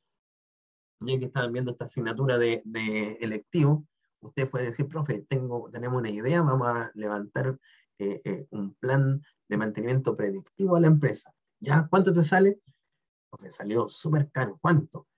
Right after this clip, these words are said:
"Salió trescientos millones de pesos anuales". "Ya, ¿y cuál es la ganancia?".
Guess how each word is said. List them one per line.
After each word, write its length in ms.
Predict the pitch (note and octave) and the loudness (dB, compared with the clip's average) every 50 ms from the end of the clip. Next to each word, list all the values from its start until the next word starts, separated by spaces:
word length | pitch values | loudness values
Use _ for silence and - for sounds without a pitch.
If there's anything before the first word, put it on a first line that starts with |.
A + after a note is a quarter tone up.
| _ _ _ _ _ _ _ _ _ | _ _ _ _ _ _ _ _ _
"Salió 800 | - G2+ G#2 G#2 A#2 A#2+ B2 B2+ C3 B2+ B2+ B2+ B2+ B2 A#2+ - _ _ _ _ _ _ _ | -6 -4 -2 0 0 2 2 2 2 2 0 0 -2 -4 -6 -10 _ _ _ _ _ _ _
trescientos 560 | G#2 A2 - - - F3 F3 D3+ D#3+ D#3+ D#3+ | -12 -12 -8 -2 2 2 2 4 4 4 4
millones 320 | D#3 D3+ D#3 D#3+ D#3+ D#3+ | 4 4 4 2 2 0
de 100 | D#3 D#3 | 0 0
pesos 520 | D#3 E3 E3+ E3 E3+ - F3+ F3 E3 D3+ - | 0 -2 -2 -4 -4 -4 -4 -4 -4 -4 -4
anuales". 440 | D3 D3 D3+ E3 D#3 C3+ G2+ F#2+ - _ _ _ _ _ _ _ _ _ _ | -2 0 0 0 0 -2 -4 -8 -16 _ _ _ _ _ _ _ _ _ _
"Ya, 100 | C#3+ C#3+ | -6 -4
¿y 80 | C3+ | -2
cuál 140 | C3 D#3+ E3+ | 0 2 2
es 60 | E3 | 4
la 100 | E3 E3 | 2 2
ganancia?". 540 | D#3+ E3 E3+ F3 E3 D3 D3 - G#2 G2+ - | 2 2 2 4 2 2 2 -2 -10 -12 -12